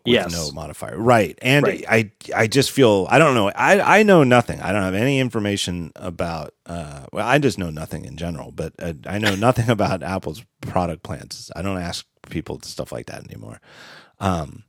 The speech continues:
Speaker 1: but just common sense wise, it, it, I, I'm almost certain that there'd be a new MacBook next year, and it's probably gonna be a pretty significant upgrade over last year's because, A, because last year's had a lot of very obvious flaws,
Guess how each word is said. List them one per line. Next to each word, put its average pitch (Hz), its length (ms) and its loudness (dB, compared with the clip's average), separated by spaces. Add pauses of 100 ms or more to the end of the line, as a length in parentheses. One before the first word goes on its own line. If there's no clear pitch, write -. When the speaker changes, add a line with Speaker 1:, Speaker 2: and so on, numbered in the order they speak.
(180)
Speaker 1:
but 110 120 4
just 139 180 0
common 147 300 2
sense 170 340 0
wise, 76 360 0 (460)
it, - 320 -2
it, 104 320 -4 (520)
I, 107 280 2
I'm 110 200 0
almost 98 300 -2
certain 135 300 4
that 92 160 -6
there'd 82 160 -8
be 90 140 -4
a 85 80 -4
new 87 260 -6
MacBook 85 480 -6
next - 280 -12
year, 73 200 -8
and 82 100 -12
it's 80 140 -12
probably 143 400 4
gonna 98 160 -2
be 90 140 -4
a 82 60 -4
pretty 92 220 -2
significant 87 580 -6
upgrade 85 360 -4
over 80 320 -8
last 110 340 0
year's 80 220 -6
because, 82 500 -10
A, 127 220 6
because 110 280 -2
last 98 280 -2
year's 95 180 -2
had 87 140 -2
a 82 40 -6
lot 85 200 -4
of - 260 -12
very 98 340 0
obvious 80 380 -4
flaws, - 560 -10